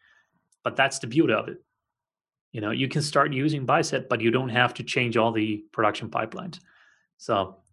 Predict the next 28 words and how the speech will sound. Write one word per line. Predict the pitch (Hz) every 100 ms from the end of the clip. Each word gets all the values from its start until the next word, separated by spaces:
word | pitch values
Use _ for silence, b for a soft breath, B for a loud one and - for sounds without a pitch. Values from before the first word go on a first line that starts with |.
| _ -
is | 143
it | 175
ready? | 160 156 147 - _
Yeah, | 127 101 - _ _ _ _ _ -
I'd | 107
say | 120 101
it |
is. | 101 98
But | - 117 110 110 _ _ _ -
again, | 117 117 101 110 B B B B B -
try | 123 120
it |
out, | 117 135 - - _ -
see | - - 131
what | 123 -
works, | 123 123 -
what | 127 113
doesn't | 117 139
work | 127 123
for | -
you. | 113 101 117 156 - b b b b _
It | - 107
does | 131 -
have | 131 113
great | 123 117
feature | - 127 123
parity | - 113 120 135 160
with | 160 110 107 107